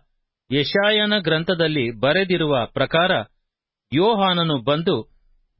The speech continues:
ಜನರಿಗೆ, "ನೀವು ಪಾಪ ಪರಿಹಾರಕ್ಕಾಗಿ ದೇವರ ಕಡೆಗೆ ತಿರುಗಿಕೊಂಡು ದೀಕ್ಷಾ ಸ್ನಾನ ಮಾಡಿಸಿಕೊಳ್ಳಬೇಕೆಂದು ಸಾರಿ ಹೇಳುತ್ತಾ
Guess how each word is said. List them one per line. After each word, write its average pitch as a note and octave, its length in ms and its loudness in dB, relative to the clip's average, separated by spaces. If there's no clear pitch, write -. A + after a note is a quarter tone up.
ಜನರಿಗೆ, E3 520 2
"ನೀವು E3 440 0
ಪಾಪ D#3 300 2
ಪರಿಹಾರಕ್ಕಾಗಿ D#3+ 1040 0
ದೇವರ F3+ 380 2
ಕಡೆಗೆ D#3 360 0
ತಿರುಗಿಕೊಂಡು E3 840 -2
ದೀಕ್ಷಾ G3 480 0
ಸ್ನಾನ E3+ 340 -2
ಮಾಡಿಸಿಕೊಳ್ಳಬೇಕೆಂದು D3+ 1500 -2
ಸಾರಿ F#3+ 340 2
ಹೇಳುತ್ತಾ D3+ 560 0